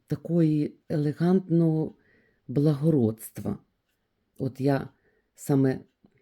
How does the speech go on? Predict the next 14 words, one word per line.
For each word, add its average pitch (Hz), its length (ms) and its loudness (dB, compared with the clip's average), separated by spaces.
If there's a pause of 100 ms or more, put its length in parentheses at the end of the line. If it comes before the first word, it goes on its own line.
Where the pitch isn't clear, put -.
(120)
таку 147 260 -2
енергетику 127 600 0
відчуваю 131 680 -4
від 117 280 -12
цього 127 340 -6
каменю. 123 560 -8 (1800)
І 220 100 4
вартість 135 760 -2 (400)
цієї 147 400 -2
коштовної 131 640 0
краси 127 540 -4
складає 123 680 -2
двадцять 120 500 -6
тисяч 233 500 -6